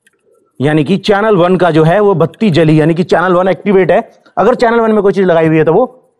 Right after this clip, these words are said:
fire हो जाने वाली है। और मेरा हम इसी तरीके से हम plan कर सकते हैं कि एक जलाना है, दो जलाना है या तीन जलाने हैं। तो तीनों button अगर मैं on करता हूं और fire करता हूं तो देखो तीनों,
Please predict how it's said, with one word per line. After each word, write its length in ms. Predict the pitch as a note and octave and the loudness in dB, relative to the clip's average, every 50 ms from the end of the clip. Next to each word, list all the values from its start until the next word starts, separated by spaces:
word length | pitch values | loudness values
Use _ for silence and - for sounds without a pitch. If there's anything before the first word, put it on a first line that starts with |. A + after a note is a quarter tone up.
| _ _ | _ _
fire 220 | - A3 G3+ E3+ D3+ | -4 -2 -2 0 0
हो 60 | D3+ | 0
जाने 200 | C3+ C#3+ C3+ C3 | 0 0 0 0
वाली 180 | B2+ B2 B2 B2 | 0 0 0 0
है। 100 | A#2 G#2 - _ _ _ _ _ _ _ | -2 -4 -8 _ _ _ _ _ _ _
और 100 | - C#3+ D3+ | -2 0 0
मेरा 220 | E3+ F3+ G3 G#3+ | 2 0 0 0
हम 140 | G#3+ G3+ - - | -2 -4 -6 -6
इसी 200 | F#3 E3 - A3+ | -8 -6 -4 -2
तरीके 280 | F#3+ A#3 A3+ G3+ F#3+ G#3 | -2 -2 -2 -2 -2 -2
से 100 | E3+ G#3 | -2 0
हम 160 | G#3+ A#3+ B3+ | 0 0 -2
plan 300 | - - - D#3+ F#3 G3 | -2 -4 -4 -4 -2 -2
कर 100 | F#3 E3+ | -2 -2
सकते 260 | D3 - C#3 - F3 | -2 -4 -4 -2 -4
हैं 80 | E3+ C#3 | -2 -2
कि 120 | E3 C#3+ | -2 -2
एक 120 | C#3+ D#3 D3 | -2 -2 -2
जलाना 280 | D3 E3+ E3+ E3 D#3+ D#3+ | -2 -2 -2 -2 -2 -4
है, 80 | D#3 C#3 | -4 -4
दो 240 | A#2+ B2 E3+ G3+ | -2 -2 0 0
जलाना 280 | G#3+ G#3 G3+ G#3 G3+ G#3+ | 0 0 0 0 0 -2
है 80 | A3 F#3+ | -2 -2
या 180 | D3 F3+ G3+ G3 | 0 -2 -2 -2
तीन 300 | - - E3 E3 E3 D3 | -4 -4 -2 -2 0 0
जलाने 300 | D#3 C3+ B2 A#2+ B2 A#2 | 0 0 -2 -2 -4 -6
हैं। 120 | A2+ G#2 _ _ _ _ _ - | -8 -10 _ _ _ _ _ -6
तो 60 | C#3+ | -6
तीनों 380 | - - E3+ E3+ G3 G#3 G#3+ G3 | -4 -2 -2 0 0 2 0 0
button 220 | F#3+ F3+ F3+ F3 | 0 0 0 0
अगर 180 | F3 D3 D#3+ D3+ | 0 0 0 0
मैं 120 | D#3+ D#3 D3 | 0 0 0
on 220 | D3 D3 D3+ D3 | 0 0 0 0
करता 220 | C#3+ D3 B2+ - D3+ | 0 -2 -2 -2 -2
हूं 180 | C3+ B2 G#2+ F#2+ - - _ _ _ _ _ _ _ _ _ _ - | -2 -2 -4 -8 -12 -20 _ _ _ _ _ _ _ _ _ _ -6
और 160 | A#2+ C3 B2 - _ _ _ - | -4 -4 -4 -6 _ _ _ -4
fire 240 | E3 D#3+ D#3+ D#3+ D3+ | -2 -2 0 0 -2
करता 240 | C#3 D3+ A#2 C#3 C#3 | -2 -2 -2 -2 -2
हूं 80 | C3 | -2
तो 100 | G2+ C#3 | -2 0
देखो 180 | B2+ C#3 C3 C#3+ | 0 2 2 0
तीनों, 680 | C#3 - _ _ A3+ A#3 A#3 A3 A3+ A3 G3+ E3+ C#3 | -2 -6 _ _ 0 0 2 2 2 2 0 0 0